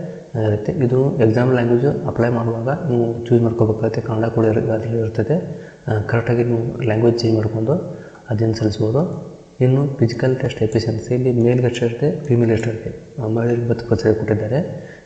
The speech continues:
ಮೇಲ್ದವರಿಗೆ, ಆ, should be able to lift and carry thirty-five K G, ಅಂದರೆ ಮೂವತ್ತು K G ವೇಟ್ ಹೊಡಬೇಕು. ಹನು-, ಆ, ಹಂಡ್ರೆಡ್ ಮೀಟರ್ ರನ್ನಿಂಗ್ ಇರುತ್ತೆ ಅಂತ ಕೊಟ್ಟಿದ್ದಾರೆ, ಎರಡು ನಿಮಿಷ ಓಡಬೇಕು. ಆಮೇಲೆ should be run of the distance thousand meter four minutes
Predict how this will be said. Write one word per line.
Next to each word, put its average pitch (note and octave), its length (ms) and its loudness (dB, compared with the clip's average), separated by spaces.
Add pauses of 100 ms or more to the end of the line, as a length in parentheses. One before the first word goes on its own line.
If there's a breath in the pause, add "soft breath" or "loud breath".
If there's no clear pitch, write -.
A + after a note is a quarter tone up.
(100)
ಮೇಲ್ದವರಿಗೆ, A#2+ 520 4
ಆ, A2+ 680 -4
should A#2+ 300 2
be C3 120 0
able A#2+ 360 0
to C3 80 2 (180)
lift A#2 240 0
and A#2 260 -2
carry A2+ 440 -2
thirty-five A2+ 460 0
K A2+ 180 0
G, G#2+ 100 -2
ಅಂದರೆ - 480 -4 (120)
ಮೂವತ್ತು A#2 240 2
K A2+ 40 -2
G A#2+ 180 4
ವೇಟ್ A2+ 220 2
ಹೊಡಬೇಕು. A2 340 0
ಹನು-, A2+ 520 0
ಆ, A2+ 200 -4
ಹಂಡ್ರೆಡ್ A#2 240 2
ಮೀಟರ್ B2+ 540 0
ರನ್ನಿಂಗ್ A#2 240 4
ಇರುತ್ತೆ A2 200 2
ಅಂತ A2 100 0
ಕೊಟ್ಟಿದ್ದಾರೆ, A2 380 2
ಎರಡು A2 140 0
ನಿಮಿಷ A2+ 200 0
ಓಡಬೇಕು. G#2+ 680 0 (380 loud breath)
ಆಮೇಲೆ A#2+ 260 0
should A#2+ 240 4
be A#2+ 120 4 (760 loud breath)
run A#2 180 2
of A#2+ 140 0
the B2+ 60 4
distance A#2 400 2 (280)
thousand A2+ 320 4
meter A#2 160 0
four - 360 0
minutes A2 220 4